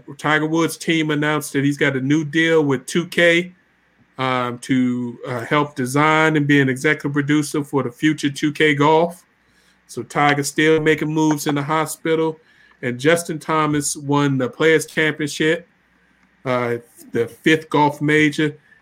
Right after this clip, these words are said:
And last but not least, I gotta give a shout out to my man Deion Sanders. Jackson State University was on E S P N two over the weekend.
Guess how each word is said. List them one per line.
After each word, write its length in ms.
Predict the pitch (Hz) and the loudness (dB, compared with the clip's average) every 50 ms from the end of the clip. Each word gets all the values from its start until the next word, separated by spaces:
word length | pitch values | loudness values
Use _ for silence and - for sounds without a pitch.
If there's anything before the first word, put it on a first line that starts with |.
| _ - | _ -6
And 180 | - 156 131 143 | -4 -4 -2 0
last 360 | 180 240 277 262 262 254 - | 0 2 2 2 0 0 -2
but 100 | - 190 | -2 0
not 160 | 185 175 170 | 0 0 2
least, 220 | 165 160 151 147 - | 2 0 0 0 -2
I 60 | 277 | -2
gotta 140 | 277 269 196 | 0 0 2
give 160 | 190 175 160 | 2 2 2
a 40 | 143 | 2
shout 360 | - - - - 151 147 139 | -2 -4 0 0 2 2 2
out 240 | 135 127 123 120 - | 2 0 -2 -2 -4
to 80 | - | -4
my 140 | 139 139 135 | -2 -2 0
man 280 | 135 139 139 135 131 127 | 0 0 0 0 0 0
Deion 380 | 131 139 139 131 127 123 123 | 0 0 0 0 0 -2 -4
Sanders. 560 | - - 139 127 120 110 110 120 123 110 - - _ _ _ _ _ _ _ _ _ _ _ _ _ _ | -6 -4 -2 -2 -2 -4 -6 -12 -18 -20 -20 -20 _ _ _ _ _ _ _ _ _ _ _ _ _ _
Jackson 420 | - - 170 196 214 208 - 208 | -2 2 2 2 2 0 -2 -6
State 340 | 190 - - 180 180 175 180 | -4 0 2 2 2 2 2
University 880 | 170 170 165 160 156 147 160 156 151 147 143 143 - 147 135 131 131 - _ _ _ _ _ - | 0 -2 -2 -2 -2 0 2 2 2 2 0 -2 -2 -2 -2 -2 -4 -6 _ _ _ _ _ -4
was 160 | 143 135 143 | -4 -2 0
on 220 | 151 135 127 120 - - - | 0 -2 -2 -2 -6 -8 -6
E 240 | 151 156 180 208 208 | -4 -2 0 2 2
S 180 | 208 196 202 - | 2 2 0 -4
P 320 | - - 208 185 180 180 | -4 -2 0 2 2 2
N 140 | 180 175 180 | 2 0 -2
two 400 | - - 185 156 151 139 131 131 | -4 -2 0 2 2 2 0 0
over 300 | - 135 139 143 143 156 | -2 0 0 2 2 0
the 100 | 151 151 | -2 -2
weekend. 680 | 147 147 139 135 127 127 - 123 117 113 113 110 139 | 2 2 2 2 2 -2 -6 -10 -10 -10 -10 -12 -14